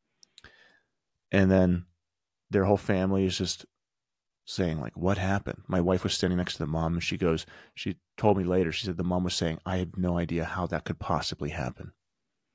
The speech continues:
And then I take Nathan off, we're celebrating. Um, you know, I'm telling him amazing job, everyone's cheering for him, and he just won gold. He went from not even medaling in no-gi to coming back against the exact same people,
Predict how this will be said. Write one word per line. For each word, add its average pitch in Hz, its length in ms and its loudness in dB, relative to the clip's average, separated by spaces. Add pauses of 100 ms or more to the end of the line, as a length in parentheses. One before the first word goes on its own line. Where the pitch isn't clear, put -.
(680)
And 90 140 -6
then 95 80 0
I 104 80 6
take 117 240 2
Nathan 123 380 4
off, 113 280 6
we're 107 60 0
celebrating. 107 880 4 (480)
Um, 90 480 -2
you 90 80 -2
know, 80 60 -2
I'm 78 80 -6
telling 95 240 -2
him 85 80 -2
amazing 85 400 -2
job, 98 520 2
everyone's 82 320 -4
cheering 98 380 -2
for 92 280 -2
him, 85 280 -2 (400)
and 90 140 -6
he 104 100 0
just 123 240 -2
won 90 380 0
gold. 64 420 -2 (600)
He 120 100 2
went 127 240 4
from 110 320 2 (680)
not 117 260 8
even 127 320 6
medaling 104 460 6
in 85 100 2
no-gi 87 480 2
to - 80 -8
coming 113 280 0
back 95 240 2
against 95 260 -2
the 92 60 -2
exact 85 520 -4
same 104 380 -2
people, 73 560 -4